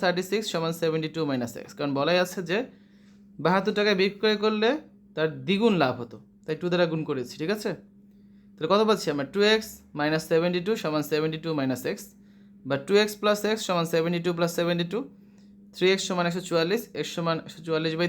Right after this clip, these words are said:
থ্রি, তার মানে এক্স এর মান কত? ফোরটি এইট। তাহলে খাতাটির ক্রয় মূল্য ছিল ফোরটি এইট টাকা। সর্বশেষ ছাব্বিশ নম্বর, মুনাফার একই হারে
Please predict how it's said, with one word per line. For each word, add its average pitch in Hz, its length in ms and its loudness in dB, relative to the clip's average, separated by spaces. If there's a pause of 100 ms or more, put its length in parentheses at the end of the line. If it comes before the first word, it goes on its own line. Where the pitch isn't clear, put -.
থ্রি, 190 120 0 (540)
তার 147 120 -6
মানে 156 140 2
এক্স 139 120 -6
এর 156 80 2
মান 151 160 2
কত? 175 80 0 (100)
ফোরটি 120 320 -2
এইট। 78 120 -14 (600)
তাহলে 156 240 2
খাতাটির 160 300 0
ক্রয় 143 180 2
মূল্য 147 120 0 (120)
ছিল 175 100 -4 (120)
ফোরটি 135 280 -2 (220)
এইট 143 180 0
টাকা। 107 180 -12 (1200)
সর্বশেষ 214 420 4 (100)
ছাব্বিশ 170 360 0
নম্বর, 190 240 0 (760)
মুনাফার 202 460 4 (140)
একই 226 300 0
হারে 220 200 4